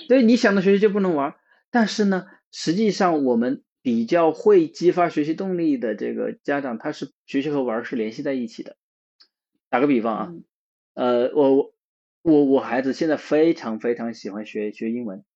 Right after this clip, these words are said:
Speaker 1: 啊，那么
Speaker 2: 嗯。
Speaker 1: 他会主动背单词。有一天我累得睡，睡，睡着了，他硬是要把我摇醒，说要我跟他复习单词。呃，我，我，我说，后来，后来还是他妈妈把他叫走了啊。就是
Speaker 2: 嗯。
Speaker 1: 我是怎么做的呢？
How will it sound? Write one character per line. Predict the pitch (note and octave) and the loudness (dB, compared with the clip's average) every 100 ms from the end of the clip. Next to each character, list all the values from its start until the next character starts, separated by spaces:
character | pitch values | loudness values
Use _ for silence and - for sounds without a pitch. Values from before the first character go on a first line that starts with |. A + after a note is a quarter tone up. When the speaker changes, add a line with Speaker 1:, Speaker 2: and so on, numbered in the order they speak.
| _ _ - | _ _ -8
Speaker 1:
啊， | G#2 G#2 | -4 -4
那 | A2 A#2+ | -4 -2
么 | A2+ | -4
Speaker 2:
嗯。 | G2 _ _ | -6 _ _
Speaker 1:
他 | - D3 | -4 -2
会 | E3 | 0
主 | D#3 G#2+ | -2 -4
动 | C3+ | -6
背 | C#3 | -4
单 | B2+ A#2+ | -6 -8
词。 | A2+ - _ _ _ - | -10 -16 _ _ _ -2
有 | B2+ | 2
一 | C3+ | 2
天 | C#3+ C3+ | 2 0
我 | A2+ | 2
累 | D3 C3+ | 4 2
得 | B2+ | 0
睡， | E3 D3+ | 0 -2
睡， | - D#3+ - - _ | -2 -4 -4 -12 _
睡 | - C#3+ | -2 -2
着 | A2 G2+ | -2 -4
了， | A#2 A2 _ _ _ | -4 -8 _ _ _
他 | C#3 C3+ F#3 | -2 -2 0
硬 | F3 | -2
是 | D3+ | 2
要 | E3 | 2
把 | C#3 | 4
我 | A#2+ A#2+ | 2 0
摇 | A2+ F#2+ B2+ | -2 -2 -4
醒， | - A2 | -4 -10
说 | - A#2 | -4 -2
要 | B2+ A#2+ | 0 0
我 | G#2 | -2
跟 | F#2 A2+ | -6 -10
他 | |
复 | A2+ C3 | -8 -8
习 | A2+ | -6
单 | A#2 B2+ | -6 -8
词。 | C3 - _ _ _ _ _ _ _ _ _ | -10 -18 _ _ _ _ _ _ _ _ _
呃， | D#3 D#3+ D#3 C#3+ - | 4 6 6 4 0
我， | D#3 C#3 C#3+ | 2 6 6
我， | D#3 D3+ D3 | 6 6 6
我 | B2+ | 4
说， | D#3 D3 - | 2 2 -2
后 | - D#3 | 2 4
来， | - | 4
后 | - D3+ | 4 4
来 | |
还 | C3 | 4
是 | C3+ C3 | 0 0
他 | C3+ | 0
妈 | C3+ | 0
妈 | C3+ B2+ | -2 -4
把 | G#2+ | -4
他 | A2+ | -6
叫 | C3 C#3 | -2 -2
走 | A#2 F#2+ | -2 -10
了 | |
啊。 | G2 G2+ _ _ _ _ _ | -10 -14 _ _ _ _ _
就 | F3+ | 0
是 | F#3 F3+ E3 | 2 2 0
Speaker 2:
嗯。 | F#2+ - _ - | -2 -14 _ 0
Speaker 1:
我 | D3+ | 2
是 | - G#3 | 2 0
怎 | B2+ | 0
么 | |
做 | B2+ - C#4 C4+ | -2 -2 0 0
的 | C#3 | -4
呢？ | A2 A2+ | -8 -12